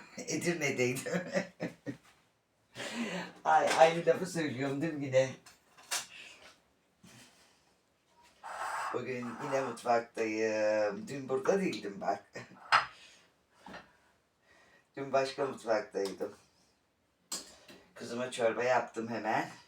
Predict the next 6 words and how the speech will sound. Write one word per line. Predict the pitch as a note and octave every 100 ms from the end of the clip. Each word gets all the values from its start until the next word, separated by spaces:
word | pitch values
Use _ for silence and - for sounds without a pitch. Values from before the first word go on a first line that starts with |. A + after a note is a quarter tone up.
| _ _ - - - - - - _ _ -
"Ne | A#2+
istiyorsun?" | B2 A#2 - A#2+ A#2 A2
diye | A2+ A#2
sordum. | - A2+ A2 A2 - A#2+ D#3 G#3 - - _ -
O | C3+ C3+
çünkü | - B2+ C#3 C3+